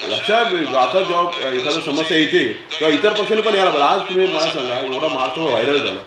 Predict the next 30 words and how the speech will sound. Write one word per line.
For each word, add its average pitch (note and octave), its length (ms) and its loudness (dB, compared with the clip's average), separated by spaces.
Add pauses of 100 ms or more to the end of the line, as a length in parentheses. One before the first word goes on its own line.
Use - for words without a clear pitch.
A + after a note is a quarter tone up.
(380)
सगळं C#3 160 2
काय E3 140 4
झालं, G#2+ 200 -2 (360)
पण D#3 80 2
इतर G3 220 2
पक्षांचे A3 540 0
लोक G#3+ 160 2
आहेत G3 180 4
पुढे, B2+ 420 -4
येऊन D#3+ 220 0
तरी F#3+ 100 0
कमी F#3+ 140 -2
विचारायला F#3+ 400 2
पाहिजे D#3+ 220 0
ना, A#2 60 -2
"बाबा C3 200 -4
आमचा C3+ 160 0
सपोर्ट C#3+ 180 -4
पाहिजे D3 340 2
का, B2 60 0
आम्ही C3 180 -2
येऊ D3 120 -4
का?" - 80 -4
विचार - 420 -4
झाले G#3 300 0
पण G#3+ 160 0
मला, C#3+ 200 -2
नाही D3 260 -2
ते F#3 60 -2
नाही. C3+ 120 -4